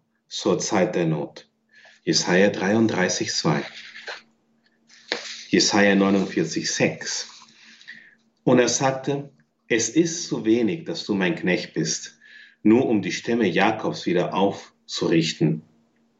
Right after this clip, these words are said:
und die Verschonten Israels heimzuführen. Ich mache dich zum Licht der Nationen, damit mein Jeschua bis an das Ende der Erde reicht.“ Jesaja zweiundfünfzig sieben:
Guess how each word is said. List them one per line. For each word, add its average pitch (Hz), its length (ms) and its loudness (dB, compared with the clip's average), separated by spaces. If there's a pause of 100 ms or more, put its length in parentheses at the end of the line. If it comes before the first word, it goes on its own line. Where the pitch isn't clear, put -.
(420)
und 104 120 6
die 98 100 6
Verschonten 123 560 0
Israels 107 520 -2
heimzuführen. 101 760 -4 (540)
Ich 117 240 4
mache 160 400 4
dich 165 240 4
zum 90 220 -4
Licht 127 260 -2
der 120 80 -2
Nationen, 90 760 -2 (480)
damit 95 560 2
mein 143 380 6
Jeschua 160 680 0 (560)
bis - 200 -6
an 90 100 -4
das 80 220 -6
Ende 113 420 2
der - 240 -2
Erde 85 280 -2
reicht.“ 80 680 -8 (1500)
Jesaja 95 640 2
zweiundfünfzig 80 1000 0
sieben: - 440 2